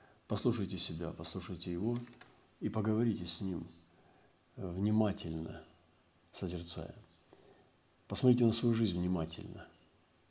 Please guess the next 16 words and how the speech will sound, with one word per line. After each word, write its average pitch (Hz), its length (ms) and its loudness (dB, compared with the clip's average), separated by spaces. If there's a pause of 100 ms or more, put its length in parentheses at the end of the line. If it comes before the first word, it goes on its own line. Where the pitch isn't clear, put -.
(1160)
Дайте 107 480 4
внимание 104 800 4
своему 98 360 0
внутреннему 95 440 -2
человеку. 92 540 -6 (1500)
Насколько 104 460 4
там 90 180 -2
действительно 85 440 -4
проявляются 85 640 -4
дела 82 180 -4
плоти, 85 480 -8 (1300)
какие-то 92 340 -4
остатки 95 400 -4
злобы, 87 560 -4 (360)
обид, 85 440 -6 (440)
непрощения. 87 720 -6